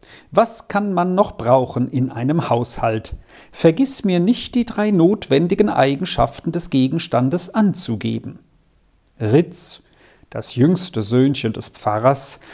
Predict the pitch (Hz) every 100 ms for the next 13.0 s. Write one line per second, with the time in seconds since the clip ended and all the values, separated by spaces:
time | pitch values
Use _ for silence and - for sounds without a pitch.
0 | - - 170 262 277 196 127 135 175 185
1 | 127 110 123 147 160 208 160 139 180 185
2 | 139 - 120 113 135 127 127 151 135 143
3 | - 202 196 - 127 131 - 156 160 -
4 | 185 113 - - - 143 190 165 - -
5 | - - - _ _ - - - - 180
6 | 190 202 269 277 208 202 190 165 139 -
7 | 190 160 123 - 139 185 190 131 180 135
8 | 123 147 151 113 113 135 - 180 113 107
9 | - 117 160 - 107 113 135 139 - 139
10 | 147 127 151 165 170 - - - 139 160
11 | 175 196 233 202 170 - 135 180 - -
12 | 135 127 135 160 170 170 - 123 107